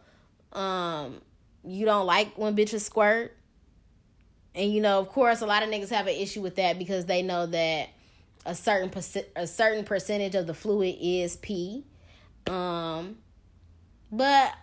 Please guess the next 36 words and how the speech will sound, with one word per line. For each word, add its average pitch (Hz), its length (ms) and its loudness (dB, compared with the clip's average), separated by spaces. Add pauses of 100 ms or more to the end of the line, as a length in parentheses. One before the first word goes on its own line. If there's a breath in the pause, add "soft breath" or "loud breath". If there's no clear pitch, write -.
(1080)
it 285 120 6
don't 349 180 6
s-, - 140 -2
it, - 340 -10
I, 302 200 10
it 349 140 8
is 349 500 4
a, - 60 4
a 254 40 4
certain 349 240 8
percentage 320 340 2
of 277 160 6
it 220 80 2
is 247 300 4
pee 269 440 -2
and 196 100 0
it's 190 120 -4
something 226 240 -2
else 220 220 2
mixed 214 220 -6
in 214 200 0
with 208 120 4
it, 196 200 0 (200 loud breath)
but 262 220 10
it 311 120 4
doesn't 247 360 8
smell 208 340 4
like 139 220 -4
pee. 120 340 -10 (680)
I 196 120 2
know 226 160 6
that 214 160 6
for 208 160 0
a 185 40 -4
fact. - 480 -8 (560 soft breath)
Um, 170 580 -4